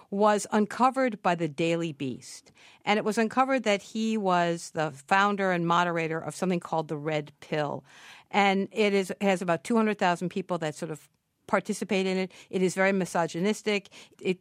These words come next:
talks about rape in a positive way. It's just highly toxic, okay, everyone? But as he pointed out, I said, "Why did it require the Daily Beast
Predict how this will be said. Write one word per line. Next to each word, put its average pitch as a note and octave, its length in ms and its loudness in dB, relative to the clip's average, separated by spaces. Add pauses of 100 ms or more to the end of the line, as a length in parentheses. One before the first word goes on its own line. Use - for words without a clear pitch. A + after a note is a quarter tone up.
talks F3+ 300 4
about D#3 300 0
rape G3+ 320 2
in E3+ 80 0
a D3 60 -4
positive A3+ 640 -4
way. A3 360 -2 (480)
It's B3 140 -4
just B3+ 160 -4
highly A#3+ 460 2
toxic, - 560 -6
okay, G3+ 240 -2
everyone? G#3+ 340 -4 (380)
But A#3+ 180 2
as A#3+ 200 0
he G4+ 140 2
pointed B3+ 440 -2
out, G#3 240 0
I G3 80 -2
said, G3 240 -6
"Why C4+ 240 2
did E4+ 100 -2
it D#4 80 -4
require G#3+ 420 0
the G3 140 -4
Daily G3 480 -2
Beast F3+ 600 -6